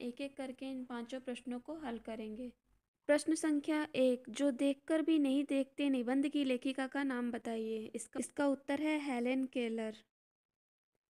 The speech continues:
प्रश्न संख्या दो, हेलेन केलर की आत्मकथा का नाम लिखो। इसका उत्तर है मेरी जीवन कहानी,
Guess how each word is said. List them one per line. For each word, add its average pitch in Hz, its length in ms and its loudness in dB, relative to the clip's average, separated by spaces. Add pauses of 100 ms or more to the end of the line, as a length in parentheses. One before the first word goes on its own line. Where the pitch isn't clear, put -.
(160)
प्रश्न 285 280 2
संख्या 302 440 2
दो, 240 280 0
हेलेन 247 460 0
केलर 269 360 -2
की 285 160 -2
आत्मकथा 269 640 -2
का 302 240 -2
नाम 240 340 0
लिखो। 220 380 -6
इसका 254 360 -6
उत्तर 247 360 -4
है 294 140 0
मेरी 247 340 2
जीवन 254 380 0
कहानी, 220 560 -4